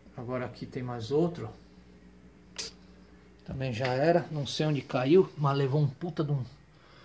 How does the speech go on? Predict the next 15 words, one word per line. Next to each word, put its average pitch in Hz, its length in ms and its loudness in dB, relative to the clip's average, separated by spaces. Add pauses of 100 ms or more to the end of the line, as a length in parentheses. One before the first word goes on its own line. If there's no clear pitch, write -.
(500)
de 151 80 -6
uma 143 200 -2
esguichada. 139 840 -2 (240)
Então 147 220 -4
não 151 120 2
tem 170 260 -2
jeito, 135 360 -2
morre. 143 360 -2 (1040)
Certeza 156 560 0
que 165 140 -6
morre. 143 340 2 (1500)
Não 151 120 2
consigo 151 420 0
achar. - 340 -6 (100)
Bom, 156 260 2